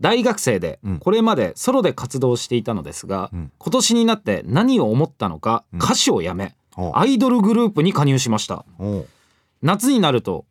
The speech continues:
Speaker 1: 水着で歌い踊るミュージックビデオを公開するようなグループです。
Speaker 2: うん。
Speaker 1: ソロの時は落ち着いた感じのドレスを着て、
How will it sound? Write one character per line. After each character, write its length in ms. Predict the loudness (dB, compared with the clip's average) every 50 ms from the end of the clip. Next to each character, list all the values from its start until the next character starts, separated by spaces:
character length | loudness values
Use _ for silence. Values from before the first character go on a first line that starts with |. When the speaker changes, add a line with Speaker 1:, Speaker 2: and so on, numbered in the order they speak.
| _
Speaker 1:
水 320 | -2 0 0 2 2 2 2
着 140 | 2 2 2
で 240 | 2 2 0 0 -2 -4
歌 260 | -4 -2 0 0 2
い 220 | 2 0 -2 -6 _ _
踊 400 | 0 0 2 2 2 2 2 0
る 60 | -2 -2
ミ 160 | 0 2 2
ュ 60 | 2
ー 20 | 2
ジ 140 | 0 -2
ッ 40 | -2
ク 140 | -2 0 0
ビ 140 | 0 2 2
デ 100 | 2 2
オ 80 | 2
を 240 | 2 2 2 0 -2 _
公 180 | -2 -2 -2 0
開 180 | 0 0 -2 0
す 140 | 0 0
る 60 | 0 0
よ 80 | 2
う 20 | 0
な 100 | 0 -2
グ 120 | -2 -4
ル 80 | -6 -6
ー 40 |
プ 100 | -8 -10
で 60 | -16 -20
す。 220 | -20 -20 -20 _ _ _ _ -4
Speaker 2:
う 40 | 0
ん。 220 | 0 0 0 -2 -6 _ _ _ _ _ _ _ _
Speaker 1:
ソ 160 | -2 0 2
ロ 80 | 2
の 120 | 2 2 2
時 260 | 0 0 0 0 0
は 120 | 0 0
落 220 | -2 -2 -2 0 0
ち 20 |
着 120 | 2 2 2
い 40 |
た 120 | 0 0 0
感 180 | 0 0 0
じ 80 | 2 0
の 140 | 0 0 2
ド 80 | 2
レ 100 | 0 0
ス 140 | 0 -2 -4
を 100 | -6 -8
着 120 | -10 -10 -6
て、 260 | -4 -4 -4 -4